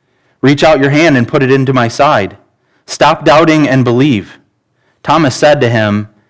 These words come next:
'My Lord and my God.' Then Jesus told him, 'Because you've seen me, you have believed.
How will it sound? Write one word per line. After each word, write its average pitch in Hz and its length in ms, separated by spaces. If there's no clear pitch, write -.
'My 123 120
Lord 135 400
and 120 140
my 101 160
God.' 101 500
Then 135 260
Jesus 120 400
told 131 320
him, 98 380
'Because 131 300
you've 107 120
seen 170 380
me, 110 100
you 104 200
have 101 200
believed. 101 540